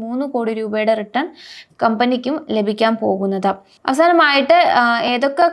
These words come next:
കമ്പനികളാണ് ഈ ഐ പി ഒ മാനേജ് ചെയ്യുന്നത് നോക്കാം. ഐ സി ഐ സി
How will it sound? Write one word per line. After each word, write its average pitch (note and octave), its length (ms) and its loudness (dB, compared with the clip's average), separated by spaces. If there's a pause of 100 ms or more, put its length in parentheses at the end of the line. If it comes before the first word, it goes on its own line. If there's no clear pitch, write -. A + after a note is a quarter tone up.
കമ്പനികളാണ് B3+ 720 0 (140)
ഈ - 20 -2 (140)
ഐ A3+ 120 -4
പി B3 120 -8
ഒ - 100 -2
മാനേജ് A#3 400 -4
ചെയ്യുന്നത് A3+ 340 -6
നോക്കാം. A#3 300 -2 (160)
ഐ - 20 -4 (120)
സി B3 100 -6
ഐ - 80 -4
സി B3 80 -8